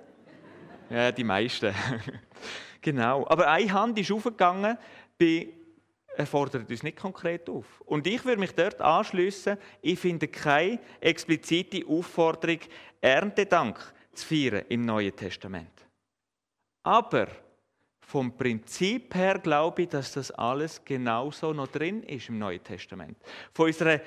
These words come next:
Gesinnung her, von der Herzenshaltung sitzen wir im gleichen Boot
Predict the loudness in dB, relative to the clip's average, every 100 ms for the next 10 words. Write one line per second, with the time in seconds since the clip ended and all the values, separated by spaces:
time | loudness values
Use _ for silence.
0 | -12 -10 -4 0 2 0 0 0 0 0
1 | -4 -2 0 -2 -2 -10 -4 -2 -2 -4
2 | -8 -6 -8 -8 -6 -4 -2 -2 -2 -2
3 | -2 -2 -6 -18